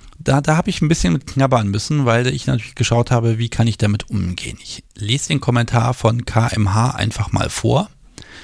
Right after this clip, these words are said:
„Erstaunlich unkritisch. Nette Atmosphäre, interessante Gäste und viele verpasste Chancen, die Selbstdarstellung von szenebekannten Akteuren oder Vereinen kritisch zu hinterfragen.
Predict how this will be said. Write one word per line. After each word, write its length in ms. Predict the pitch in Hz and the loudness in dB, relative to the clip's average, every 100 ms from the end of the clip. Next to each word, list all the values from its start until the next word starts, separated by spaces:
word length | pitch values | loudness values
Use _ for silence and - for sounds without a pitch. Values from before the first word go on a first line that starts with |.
| - - - _ - | -20 -20 -20 _ -4
„Erstaunlich 760 | 113 110 - 117 170 165 - | 0 0 2 2 2 0 0
unkritisch. 640 | 151 127 - - - 127 - - | 0 0 0 -6 -4 -4 -6 -4
Nette 300 | 123 143 - | 0 2 0
Atmosphäre, 720 | - 117 - 185 180 151 156 - | -2 -4 -4 0 2 2 -2 -6
interessante 520 | - 120 - 98 113 | -8 -2 0 0 0
Gäste 480 | 107 117 - 127 120 - - | 0 0 2 2 0 -6 -10
und 180 | - 101 | -6 -4
viele 400 | - 123 127 127 | 0 2 2 0
verpasste 540 | - 95 92 95 - 110 | -2 -6 -4 -4 -4 -4
Chancen, 560 | - 123 127 - 131 | 0 0 0 -2 -2
die 100 | 107 | 0
Selbstdarstellung 800 | 104 98 - - 117 - 117 120 | 2 0 0 0 0 2 2 0
von 160 | - 113 | -2 -4
szenebekannten 760 | - 113 110 107 - 98 - | 0 0 0 -2 0 0 0
Akteuren 560 | 101 - - 107 113 123 | -4 -4 0 2 2 -2
oder 260 | - - | -4 -4
Vereinen 500 | 101 - - 95 110 | -4 -4 0 0 0
kritisch 380 | - 110 - 107 | 0 -2 0 -2
zu 140 | - 104 | 0 0
hinterfragen. 720 | 104 110 - - 76 85 | 2 0 0 0 0 0